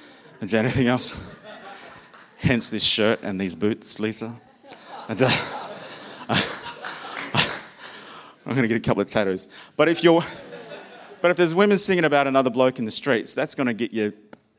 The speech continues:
you know, the hairs on your back up. And so he starts getting, getting a bit jealous, and he starts seeing David as a threat.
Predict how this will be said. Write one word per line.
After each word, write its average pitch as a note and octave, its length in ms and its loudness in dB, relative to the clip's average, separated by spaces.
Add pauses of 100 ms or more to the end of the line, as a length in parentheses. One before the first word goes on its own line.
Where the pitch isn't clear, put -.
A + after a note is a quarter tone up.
(320)
you A#2 80 -8
know, A2 100 -2
the G#2 120 -6
hairs A#2 280 -2
on G#2 60 -2
your G2 80 0
back G2 220 2
up. E2+ 200 -2 (1300)
And A2+ 100 0
so B2 140 4
he D3+ 120 4
starts C3+ 360 2
getting, G#2+ 380 0 (600)
getting G#2 320 -8
a G2 60 -6
bit E2+ 140 -8
jealous, F2+ 340 -6
and G2 80 -10
he G2 60 -8
starts - 300 0
seeing G#2 200 2
David F2+ 240 2
as E2+ 120 -4
a - 40 -14
threat. - 280 -10